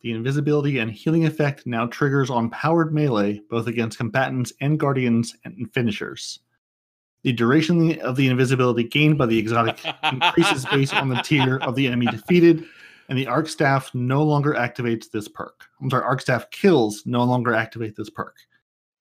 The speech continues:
Speaker 1: For the Frosties, or the Frosty E fives, change the ability re-, regeneration so it no longer stacks multiplicatively with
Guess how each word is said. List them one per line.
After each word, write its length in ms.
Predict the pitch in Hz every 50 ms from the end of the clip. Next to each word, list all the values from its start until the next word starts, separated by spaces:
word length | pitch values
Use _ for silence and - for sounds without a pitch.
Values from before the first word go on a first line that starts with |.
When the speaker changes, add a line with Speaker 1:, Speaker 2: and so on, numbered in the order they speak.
| _ _ _
Speaker 1:
For 180 | _ - - 135
the 100 | 123 123
Frosties, 920 | - - - 165 160 151 139 - - 113 104 98 87 80 64 - - - -
or 160 | - - 101
the 100 | 95 95
Frosty 500 | - 123 127 127 135 - 135 117 120 127
E 40 | 117
fives, 640 | - 131 113 101 87 80 67 - - - - - _ _ _ _ _ _ _ _ _ _ -
change 320 | - - 151 160 170 156
the 100 | 170 170
ability 300 | 160 143 156 156 151 151 147
re-, 200 | 147 147 147 -
regeneration 720 | 156 143 131 147 135 135 131 123 123 - - 127 120 117
so 180 | - - 127 113
it 80 | 113
no 120 | 120 123 131
longer 240 | 143 147 151 143 139
stacks 480 | 139 - - 135 127 123 - - -
multiplicatively 1040 | - 135 120 120 - 127 - - 156 - 170 139 - 147 135 135 135 135 131 131 - _ _ _
with 100 | - 120